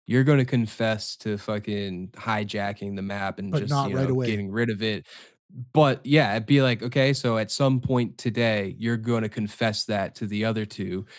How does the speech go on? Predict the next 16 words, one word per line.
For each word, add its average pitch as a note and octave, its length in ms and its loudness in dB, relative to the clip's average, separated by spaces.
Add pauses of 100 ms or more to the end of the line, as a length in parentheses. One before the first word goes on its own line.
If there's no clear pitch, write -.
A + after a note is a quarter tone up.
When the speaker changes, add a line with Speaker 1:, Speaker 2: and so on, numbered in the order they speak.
(140)
Speaker 1:
And B2 140 4
the C3+ 100 8
other A3+ 180 8
two F3+ 160 6
are C#3 80 8
left C#3 260 4
in B2+ 60 4
the A2+ 80 0
dark D3 280 4
about G#2+ 260 -2
it. - 80 -10
So A#2+ 140 -2
their D3+ 440 4 (440)
reactions B2 600 0
are A#2 60 -4
probably B2+ 800 0